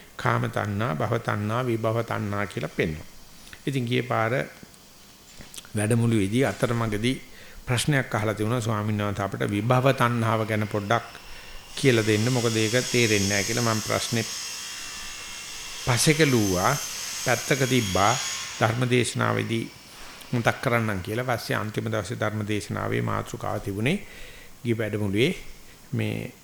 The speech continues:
ප්‍රහාණය කළ යුතු ධර්ම මොකද්ද? කාම තණ්හා, භව තණ්හා, විභව තණ්හා. ඉතින් ඒක පිළිබඳව විස්තර කරන්න ඉස්සෙල්ලා මම ඊට පස්සේ දැන් අපි ඉස්සරහින් තියාගත්ත කාරණාව, අපි මේ වැඩමුළුවට ගත්ත පළවෙනි කාරණාව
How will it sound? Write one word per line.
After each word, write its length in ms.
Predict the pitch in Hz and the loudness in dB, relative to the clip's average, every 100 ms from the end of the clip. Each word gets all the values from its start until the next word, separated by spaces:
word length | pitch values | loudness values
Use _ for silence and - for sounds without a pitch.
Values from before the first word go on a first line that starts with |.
| - | -12
ප්‍රහාණය 600 | - 117 104 139 147 147 143 | -4 -2 2 4 4 4 4
කළ 200 | 135 127 | 4 2
යුතු 180 | 135 | 2
ධර්ම 280 | 139 123 120 110 | 0 0 0 0
මොකද්ද? 400 | 104 113 120 160 | 0 -2 0 -2
කාම 260 | - 117 113 | -2 -2 -2
තණ්හා, 440 | 104 101 101 131 | -2 -4 -2 -4
භව 260 | 175 120 117 | -2 -2 -2
තණ්හා, 340 | 95 104 120 160 | -4 -6 -4 0
විභව 380 | 151 107 98 | 2 2 0
තණ්හා. 460 | 90 78 69 71 - - - - - - - - - | -2 -6 -8 -12 -16 -20 -20 -20 -20 -18 -18 -18 -12
ඉතින් 280 | - 139 170 - | -6 -4 -4 -2
ඒක 300 | 131 147 139 175 | 2 2 0 -4
පිළිබඳව 500 | 156 147 147 143 139 | 0 0 2 2 2
විස්තර 300 | 127 139 135 | 2 0 0
කරන්න 240 | 131 127 123 | 0 0 0
ඉස්සෙල්ලා 360 | 110 139 151 | -2 0 0
මම 160 | 160 160 | 2 2
ඊට 220 | 131 127 | 2 2
පස්සේ 380 | - 120 - 156 | 0 0 -2 -2
දැන් 200 | 139 143 | 0 0
අපි 160 | 135 131 | 0 -2
ඉස්සරහින් 360 | - 127 117 | 0 2 2
තියාගත්ත 400 | 110 110 113 - - | 2 2 0 -2 -2
කාරණාව, 540 | 110 110 110 104 113 196 - - - - - - - | -2 -2 -2 0 0 -2 -6 -14 -14 -14 -20 -20 -8
අපි 220 | 113 - | -4 0
මේ 220 | 104 120 127 | 2 4 2
වැඩමුළුවට 540 | 123 123 123 123 123 | 2 0 2 0 2
ගත්ත 320 | 120 - 113 | 0 -2 -4
පළවෙනි 340 | 104 98 104 113 | -2 -2 -2 0
කාරණාව 540 | 117 117 107 95 | 0 0 0 0